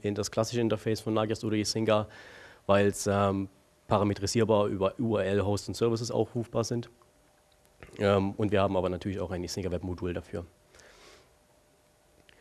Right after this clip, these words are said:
Was kann das? Ähm, es kann erstmal Daten exportieren, P D F leider noch nichts.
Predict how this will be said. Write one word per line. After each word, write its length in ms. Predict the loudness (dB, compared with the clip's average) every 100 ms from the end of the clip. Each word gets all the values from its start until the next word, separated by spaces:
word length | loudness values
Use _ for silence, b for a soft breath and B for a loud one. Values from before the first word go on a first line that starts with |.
| b b 2
Was 140 | 4
kann 160 | 6 8
das? 260 | 8 6 -12 _ _ 2
Ähm, 400 | 6 8 8 4 -2 -20 _ _
es 140 | -6 4
kann 160 | 6
erstmal 680 | 6 4 6 8 10 8 6 b b b b
Daten 280 | 6 6 6
exportieren, 720 | 2 2 2 4 6 6 4 -2 b b 4
P 120 | 8
D 80 | 8
F 140 | 8
leider 240 | 8 6 6
noch 160 | 4
nichts. 340 | 2 2 -2